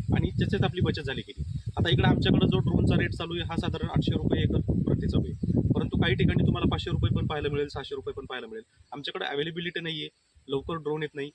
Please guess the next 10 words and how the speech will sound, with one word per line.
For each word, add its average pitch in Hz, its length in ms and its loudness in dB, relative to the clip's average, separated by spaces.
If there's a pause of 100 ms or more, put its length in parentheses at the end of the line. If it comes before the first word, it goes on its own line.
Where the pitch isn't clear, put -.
(240)
म्हणून - 220 0
तिथं 160 260 -6
दोनशे 156 260 -6
रुपये 151 200 -6
जास्त 139 200 -6
द्यावे 107 180 -8
लागले. 98 180 -20 (360)
परंतु 185 360 -2
जर, 196 180 0 (280)
अ, 127 220 -6